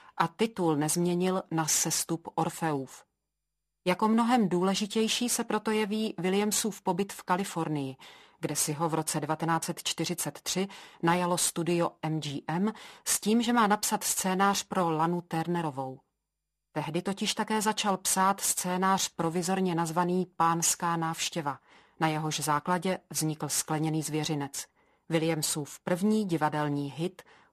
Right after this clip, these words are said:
poprvé uvedený roku devatenáct set čtyřicet pět. Již v něm se setkáváme s většinou pro Williamse příznačných charakterových typů.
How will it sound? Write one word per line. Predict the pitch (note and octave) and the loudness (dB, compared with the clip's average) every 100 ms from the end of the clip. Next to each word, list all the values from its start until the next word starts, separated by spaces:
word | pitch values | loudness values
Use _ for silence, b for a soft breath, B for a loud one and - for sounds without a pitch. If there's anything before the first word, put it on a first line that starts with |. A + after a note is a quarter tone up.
| _ | _
poprvé | E3 - G3+ G3+ G3+ | 0 2 0 2 0
uvedený | E3+ D#3 D#3+ E3 D#3+ | 0 -2 0 0 0
roku | D3 C#3 D3 - | -2 -6 -8 -4
devatenáct | D3 D#3+ F3 E3 E3 | -2 -2 -2 -2 -2
set | D#3+ - | -6 -8
čtyřicet | - - D3 D#3 - D3 | -8 -8 -6 -6 -6 -6
pět. | - D3+ D3 - _ _ _ _ _ _ B B B B | -4 -4 -4 -12 _ _ _ _ _ _ B B B B
Již | E3 G3 | 2 2
v | F#3 | 4
něm | F#3 G#3+ | 4 4
se | A3+ A3 | 2 2
setkáváme | - G3+ - G#3+ G#3+ A3 A3 | 0 0 4 4 6 4 4
s | F#3+ | 2
většinou | D3+ F3 - A3+ G#3+ G#3+ | 2 0 0 0 0 0
pro | - | 0
Williamse | E3 F3+ F#3+ F#3+ - F#3+ | 0 2 2 2 0 0
příznačných | - F3 E3 F#3 F#3 - F#3+ F#3 | -2 -2 0 0 0 0 0 -2
charakterových | - D#3+ D#3 - E3 D#3+ D#3+ - | -2 0 0 0 -2 -2 -6 -6
typů. | E3+ E3+ C#3+ C3+ | -8 -6 -8 -8